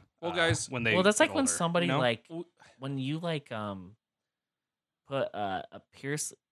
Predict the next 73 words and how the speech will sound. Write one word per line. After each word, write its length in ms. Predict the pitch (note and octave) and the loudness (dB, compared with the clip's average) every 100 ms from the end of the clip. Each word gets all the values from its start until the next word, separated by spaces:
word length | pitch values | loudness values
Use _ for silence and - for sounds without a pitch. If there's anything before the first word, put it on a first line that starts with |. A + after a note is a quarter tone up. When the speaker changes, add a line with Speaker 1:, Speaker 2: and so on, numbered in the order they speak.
| _ | _
Speaker 3:
the 100 | A#2+ | -12
ears 240 | A2+ A#2+ B2 | -6 -4 -2
of 80 | G#2+ | -6
a 40 | |
child 380 | - F#2+ G2+ G#2+ | -6 -4 -2 -2
that's, 160 | G#2 | -2
Speaker 1:
Yeah. 60 | G#2+ | -2
Speaker 3:
like, 80 | F2+ - - | -2 -6 -6
two 100 | C#3 | -2
Speaker 2:
Yeah, 180 | F#2+ C3+ | 0 2
Speaker 3:
years 220 | B2 D3 | 2 4
Speaker 2:
yeah, 180 | B2+ C3+ | 6 6
Speaker 3:
old. 100 | D3+ | 4
Speaker 2:
yeah, 120 | D3 | 2
exactly. 600 | C#3+ D3+ C3+ A#2 - B2+ | -2 0 0 -2 -2 2
I 80 | D#3 | 4
don't 200 | B3 C#4+ | 4 0
Speaker 1:
Two? 60 | |
Speaker 2:
feel 80 | B2+ | -4
about, 220 | G#2 F#2+ - | -12 -12 -14
good 100 | F#2 | -12
about 140 | F2 | -6
Speaker 3:
Even 300 | F3+ F#3 B2 | 0 2 2
Speaker 2:
that. 60 | G#2 | 0
Speaker 3:
one? 420 | A2+ D#3 G#3 A#3+ _ _ _ _ _ A#2+ | 2 2 0 -2 _ _ _ _ _ -6
Younger? 200 | B2 B2+ | -2 0
Speaker 1:
Why, 240 | E3 G3+ G#3 | 2 4 4
what? 280 | B3+ F4 | 2 2
Speaker 3:
I'm 100 | D#3 | 0
a 60 | F3+ | 4
little, 360 | E3+ C3 A2 - | 4 2 0 -4
I'm 180 | C3 D#3+ | -2 2
a 60 | E3 | 2
little 180 | C#3 | 2
weirded 300 | A2+ A2+ G2 | -2 -4 -4
out 120 | F2+ F2 | -6 -6
about 240 | D2+ C#2 | -10 -12
that. 220 | D2 D2 - _ _ D#3+ | -14 -16 -18 _ _ -8
Speaker 1:
I 40 | |
know, 120 | A3 | -2
like, 180 | G#3+ C#3 | -2 -4
pageant 380 | - B2+ C#3+ A#2+ | -2 -2 0 -2
moms 280 | G#2 G2+ G#2 | 0 -2 -4
will 80 | G2 | -4
do 160 | G2 | -2
it 80 | G2 | -4
for 100 | G2 | -8
kids 220 | - G#2+ | -12 -4
that 100 | F#2+ | -2
are, 80 | F2+ | 0
like, 180 | D#2 - - | 0 -4 -12
six, 360 | - G2+ - | -10 -8 -6
seven, 260 | - F#2 F2+ | -4 -4 -4
and 100 | D#2+ | -6
eight, 300 | G2 G#2+ G2+ | -4 -2 -2
and, 120 | G#2 | -4
like, 220 | F2+ F2 - | -8 -8 -8
at 80 | A#2+ | -8
least 160 | - | -8
the 60 | G#2+ | -8
kid 180 | - A#2+ | -8 -6
has 140 | A2 | -6
a 40 | G#2 | -4
little 200 | A2 G#2+ | -4 0
bit 100 | G2 | -2
of, 100 | F#2+ | 0
like, 180 | G2 F#2+ | -2 2
"I 140 | G2+ | 0
want 280 | F#2+ G2 - | 0 -2 -2
this, 200 | F#2+ F#2+ | -4 -4
I 80 | F#2 | -4
don't 240 | F#2 | -4
Speaker 2:
Oh, 60 | G2 | -4